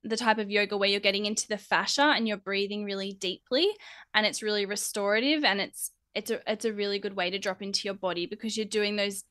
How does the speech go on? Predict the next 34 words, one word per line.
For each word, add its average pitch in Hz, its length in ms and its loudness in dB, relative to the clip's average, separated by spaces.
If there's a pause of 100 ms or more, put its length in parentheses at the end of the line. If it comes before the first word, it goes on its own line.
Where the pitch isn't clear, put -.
deep, 196 280 0 (460)
um, 180 400 4
diaphragmatic 196 840 2
belly 196 260 2
breaths. - 640 2 (260)
They're 214 140 4
really 202 360 0
relaxing 190 600 -2
for 196 140 -10
your 196 100 -2
body. 175 540 -4 (420)
Um, 196 380 6
so 226 160 0
yin 226 400 2
yoga, 214 760 8 (440)
um, 202 340 6
even 233 240 2
just, 254 180 0
like, 220 160 0
a 214 60 -2
nice 196 420 2
warm 202 560 -2 (100)
bath 220 720 6
with, 226 140 0
like, 202 160 0
some 214 140 -6
essential 202 500 -4
oils 214 380 2
and 196 120 -6
some 196 200 -8
Epsom 220 340 -4
salts 214 400 -2
to 214 140 -6
really 202 400 -2